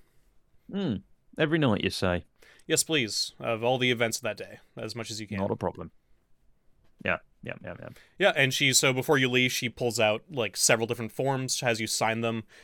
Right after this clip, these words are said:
Speaker 2: and you, you feel like you're signing a lot of the same forms over and over again, but it's just, like,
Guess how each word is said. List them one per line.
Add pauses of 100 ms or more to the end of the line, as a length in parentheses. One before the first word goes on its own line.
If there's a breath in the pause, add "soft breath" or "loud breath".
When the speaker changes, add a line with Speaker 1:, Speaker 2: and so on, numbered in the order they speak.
(140)
Speaker 2:
and
you,
you
feel
like
you're
signing
a
lot
of
the
same
forms
over
and
over
again,
but
it's
just,
like,